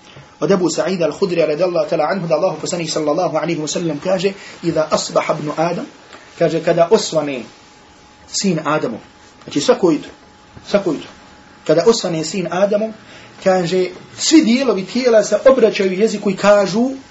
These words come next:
"Ittaqillaha fina." Svi dijelovi tijela se obraćaju čovjeku i kažu, "Ittaqillaha fina, boj se Allaha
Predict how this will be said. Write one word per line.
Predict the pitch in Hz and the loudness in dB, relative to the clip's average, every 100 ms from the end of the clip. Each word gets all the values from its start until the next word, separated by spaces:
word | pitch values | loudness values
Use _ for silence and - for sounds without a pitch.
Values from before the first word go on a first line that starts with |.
| - | -6
"Ittaqillaha | 254 - - 175 - 160 156 151 160 - | -2 -2 0 0 2 0 2 0 -2 -10
fina." | - - - - - - - - - - - - - - - - - | -14 -16 -18 -20 -20 -20 -20 -20 -20 -20 -20 -20 -20 -20 -20 -10 -2
Svi | 254 | 0
dijelovi | 190 196 208 160 | 2 2 2 0
tijela | - 196 165 | 0 2 2
se | - | 0
obraćaju | 151 185 180 190 226 - - - - - | 0 0 0 -2 -2 -6 -16 -20 -20 0
čovjeku | 233 220 208 220 220 | 2 4 0 -2 -2
i | 165 | 0
kažu, | 214 233 151 180 | 2 2 0 -2
"Ittaqillaha | 269 - 170 - 165 170 - 160 - | -4 -2 -2 -2 -4 -2 -2 -4 -4
fina, | 151 135 | -4 -4
boj | 139 240 269 | 2 2 2
se | 190 196 | 0 -2
Allaha | 175 180 220 202 254 311 | 0 0 2 2 0 -2